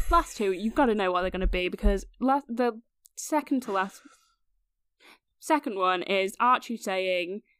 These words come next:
"That means you haven't known the triumphs and defeats, the epic highs and lows of high school football," to a boy who's in juvie with him, who had to drop out of high school to sell drugs to Spotter's nana, and he says to him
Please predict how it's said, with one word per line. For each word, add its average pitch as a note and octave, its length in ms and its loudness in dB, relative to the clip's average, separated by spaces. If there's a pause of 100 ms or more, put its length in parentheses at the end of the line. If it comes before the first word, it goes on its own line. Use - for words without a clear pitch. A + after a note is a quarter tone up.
(380)
"That A#3 200 2
means A3 280 -4
you G#3 60 -12
haven't G3+ 300 -10
known G3 380 -8
the F#3+ 80 -4
triumphs G#3 500 -6
and G3+ 120 -4
defeats, - 520 -10 (280)
the A3 160 2
epic G3+ 280 -4
highs A3 320 2
and G#3 100 -8
lows F#3+ 640 -2
of G#3 100 -2
high G#3 220 -6
school G#3 180 -6
football," F#3 560 -2 (220)
to - 140 -2
a B3+ 40 4
boy C4 640 4
who's A3+ 200 -2
in G#3 120 -4
juvie A#3 340 4
with F#3 160 2
him, F#3 320 -4 (160)
who A#3+ 80 -6
had B3 220 0
to B3+ 80 -2
drop C4+ 360 0
out B3+ 240 2
of A#3 100 -6
high A#3+ 200 -2
school G3 360 -2
to - 120 -16
sell G#3 260 0
drugs G3+ 340 -6
to G3+ 100 -8
Spotter's - 480 -4
nana, F3 460 -2 (220)
and A3+ 160 0
he D4 200 6
says A3+ 340 -2
to G#3+ 120 -2
him G3+ 220 0